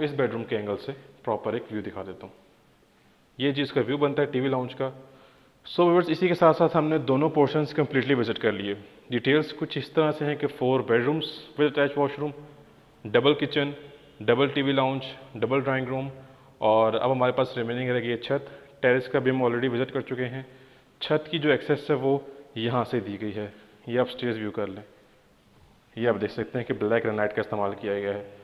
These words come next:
चलते हैं अब छत की तरफ। Brand new house है viewers, ये थोड़ी बहुत finishing इसकी remaining है, लेकिन इंशाल्लाह ताला आपको हर चीज़ clear करके दी जाएगी। और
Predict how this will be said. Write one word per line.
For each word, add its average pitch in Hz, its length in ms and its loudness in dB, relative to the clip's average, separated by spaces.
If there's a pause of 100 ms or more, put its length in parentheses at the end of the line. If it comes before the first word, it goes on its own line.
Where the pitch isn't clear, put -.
(360)
चलते 127 320 -2
हैं 123 80 0
अब - 60 -10
छत - 200 -2
की - 80 -4
तरफ। - 300 0 (520)
Brand 143 220 4
new 170 120 2
house 151 280 4
है 151 60 2
viewers, 147 240 2
ये 135 200 -2
थोड़ी 143 120 2
बहुत 135 160 0
finishing 131 320 -2
इसकी 143 160 0
remaining 123 320 -2
है, 143 140 -4 (440)
लेकिन 123 220 -2
इंशाल्लाह 135 360 0
ताला 131 200 4
आपको 127 220 0
हर 123 220 0
चीज़ 135 240 -8
clear 123 220 0
करके 110 220 -2
दी 101 120 -10
जाएगी। 104 280 -10 (4000)
और 101 340 -2